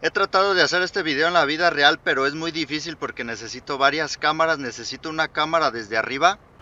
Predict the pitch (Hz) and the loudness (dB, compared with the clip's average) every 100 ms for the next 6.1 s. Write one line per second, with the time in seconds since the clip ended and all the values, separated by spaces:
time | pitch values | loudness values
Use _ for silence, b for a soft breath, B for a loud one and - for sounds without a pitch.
0 | - 135 160 185 175 180 190 165 170 180 | -4 4 4 6 2 2 2 4 4 6
1 | 185 175 139 - 131 156 170 165 165 175 | 6 6 4 2 0 0 0 4 2 4
2 | 165 139 - 135 127 156 175 170 170 175 | 6 6 4 0 6 8 8 4 0 0
3 | 160 131 127 135 147 165 151 135 - 151 | -2 -2 -4 -6 -4 -2 -2 -2 2 2
4 | 160 160 135 147 151 175 - 139 160 170 | 2 -2 -2 -4 -6 -8 -6 -6 2 2
5 | 165 170 175 - 160 165 151 160 147 165 | 2 -2 -6 -4 0 4 4 2 4 6
6 | 165 | 6